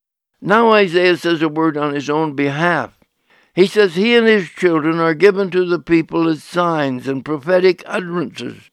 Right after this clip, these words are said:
to guide them in the pathway of the Lord. But they keep wandering away, seeking familiar spirits, wizards, and false prophets.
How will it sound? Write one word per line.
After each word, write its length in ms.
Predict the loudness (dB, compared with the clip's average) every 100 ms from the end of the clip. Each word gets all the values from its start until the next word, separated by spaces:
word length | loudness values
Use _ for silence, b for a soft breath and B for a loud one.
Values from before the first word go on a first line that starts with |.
| _ -2
to 160 | -2
guide 400 | 2 2 4 4
them 220 | 2 2
in 240 | -2 -4 -4
the 80 | -6
pathway 760 | -8 -6 -6 -8 -8 -6 -6
of 200 | -8 -8
the 120 | -4 -2
Lord. 500 | -2 -4 -12 -20 _ _ _ 0
But 200 | 2 6
they 160 | 6
keep 280 | 6 -2 -2
wandering 520 | -2 0 0 0 0
away, 400 | 0 0 2 2
seeking 520 | 0 -2 -2 0 -6 -6
familiar 560 | -6 -2 -2 0 -2
spirits, 720 | -2 -6 0 2 2 -2 -6
wizards, 800 | -14 2 4 4 2 -2 -2 -6
and 220 | -8 -8 -4
false 320 | -2 -2 -6 _
prophets. 580 | -4 -4 -6 -16 -18